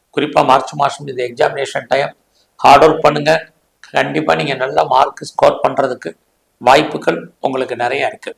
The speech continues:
So அது மட்டுமல்ல, கடக ராசியில பிறந்த உங்களுக்கு, so இந்த மாதம் நான் அவ லைஃப்ல எனக்குன்னு ஒரு வெஹிக்கிள்ஸ் வாங்கணும்னு நினைக்கிறவங்களுக்கு அதுக்கான வாய்ப்புகள், ஆப்பர்ச்சுனிட்டி இருக்கு.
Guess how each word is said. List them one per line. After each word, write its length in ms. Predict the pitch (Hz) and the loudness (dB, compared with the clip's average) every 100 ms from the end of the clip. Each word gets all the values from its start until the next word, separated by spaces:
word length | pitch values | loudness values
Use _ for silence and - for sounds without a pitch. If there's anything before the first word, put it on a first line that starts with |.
| _ _ _ _ - | _ _ _ _ -2
So 80 | - | 2
அது 180 | 127 139 | 2 2
மட்டுமல்ல, 400 | 156 160 156 139 147 - _ _ _ - | 0 0 -2 -2 -4 -4 _ _ _ -2
கடக 240 | 139 143 147 123 - - | 2 4 4 2 -2 2
ராசியில 380 | 135 135 143 143 - | 2 4 0 0 0
பிறந்த 240 | 127 139 143 120 | -2 0 -2 -2
உங்களுக்கு, 400 | 127 131 - 143 _ _ _ _ _ | -6 -8 -8 -10 _ _ _ _ _
so 80 | 139 135 | -2 0
இந்த 120 | 139 143 | 0 2
மாதம் 360 | 135 135 147 147 _ _ _ - | 2 2 0 -4 _ _ _ 4
நான் 140 | 127 | 6
அவ 100 | 123 | 6
லைஃப்ல 380 | 120 151 165 180 156 170 - _ - | 6 2 2 4 4 2 -8 _ -4
எனக்குன்னு 380 | 131 - 156 165 151 | -2 -2 -2 -2 -4
ஒரு 120 | 135 127 | -4 -2
வெஹிக்கிள்ஸ் 380 | 135 131 151 - | -2 -2 -6 -2
வாங்கணும்னு 240 | 131 135 | -4 -4
நினைக்கிறவங்களுக்கு 520 | 123 127 127 123 127 127 | -8 -6 -6 -6 -6 -6
அதுக்கான 260 | - 151 120 | -4 -2 0
வாய்ப்புகள், 480 | 131 - 127 139 123 | 0 -2 -4 2 2
ஆப்பர்ச்சுனிட்டி 520 | 107 - - 127 131 | 0 -6 -8 -8 -8
இருக்கு. 200 | 127 - | -8 -6